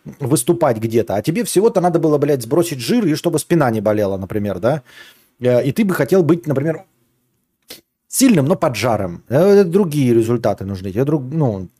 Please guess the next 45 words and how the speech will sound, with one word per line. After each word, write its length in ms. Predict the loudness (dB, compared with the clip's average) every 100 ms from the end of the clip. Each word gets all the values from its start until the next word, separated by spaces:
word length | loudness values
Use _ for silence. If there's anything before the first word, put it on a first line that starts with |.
| _ -6
надо 320 | 0 2 0
сформулировать, 720 | -2 -2 2 4 4 4 2
и 60 | -2
чтобы 360 | -2 0 -2 -4 -20 -20 _ _ _
тренер 260 | -2 0 0
тебя 220 | 0 -2
слушал, 320 | 0 -2 0
делал 240 | 2 4 4
то, 140 | 0
что 140 | -2 -4
ты 100 | -4
хочешь, 300 | -4 -6 -4
а 60 | 0
не 120 | 2
то, 120 | 0
что, 300 | 0 -4 -6 _ _ _ _ _ _ _ _ _ _ _ _
э, 360 | -4 -2 0 -2 -4 -14 -20 _ _ -10
он 160 | -8
хочет 260 | -6 -6 -6
увидеть 300 | -8 -10 -14
с 100 | -14
тебя. 280 | -10 -12 -14 _ _ _ _ _ _
С 80 |
турников 420 | -2 0 2 0 -2
начинать 380 | -2 0 0
нет 160 | -2 -2
смысла, 300 | -2 -2 -4
начинать 360 | -4 -2 -2 -2
с 40 |
хавки 340 | -2 -4 -4
только. 340 | -8 -8 -10 -16 -20 _ _ _ _ -2
Костя, 340 | 0 0 -2
ну 80 | 0
я 160 | 0
имею 180 | 0 -2
в 40 | 0
виду, 140 | 0
может 240 | 0 -2
начать 280 | -2 -2 -2
со 80 | -2
своего 300 | 2 4 4
веса, 280 | 2 -2 -2
турничков, 540 | -6 -10 -8 -2 -2
там, 160 | -2 -6
отжимания, 560 | -2 0 2 2 -2